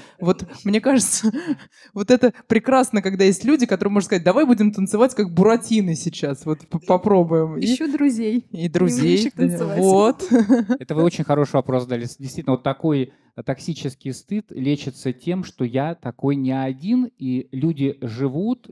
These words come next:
Speaker 3: и люди как бы движутся, развиваются, и в это, тогда вот, вот эту общность нужно создать. Так что это очень верный вопрос.
Speaker 1: А,
Speaker 3: Спасибо.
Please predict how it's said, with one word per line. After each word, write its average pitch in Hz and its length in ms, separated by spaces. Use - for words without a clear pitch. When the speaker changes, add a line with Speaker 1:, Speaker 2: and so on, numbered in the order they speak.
Speaker 3:
и 131 320
люди 139 260
как 131 240
бы 135 80
движутся, 170 640
развиваются, 143 720
и 127 160
в 120 60
это, 165 280
тогда 127 200
вот, 147 140
вот 127 180
эту 143 160
общность - 520
нужно 110 260
создать. 104 600
Так - 140
что - 140
это 127 120
очень 143 260
верный 107 340
вопрос. - 560
Speaker 1:
А, 196 100
Speaker 3:
Спасибо. 110 360